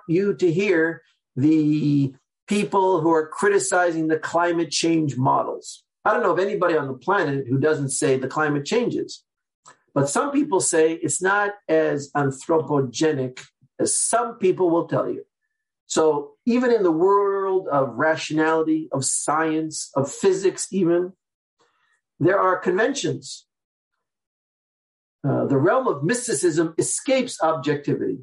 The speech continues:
It involves a crisis of choice. The road bifurcates, demanding subjective judgment, thus creating a defining moment,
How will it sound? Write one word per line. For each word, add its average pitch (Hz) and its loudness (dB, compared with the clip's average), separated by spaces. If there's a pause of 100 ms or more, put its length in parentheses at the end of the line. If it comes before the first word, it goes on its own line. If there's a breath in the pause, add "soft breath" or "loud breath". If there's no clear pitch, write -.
(120)
It 160 4
involves 156 2
a - -8
crisis 190 -2
of 135 -6
choice. - -2 (440)
The 139 4
road 170 2
bifurcates, 175 -2
demanding 160 2
subjective 156 0
judgment, 147 0
thus 170 0
creating 165 2
a 139 0
defining 156 0
moment, 156 0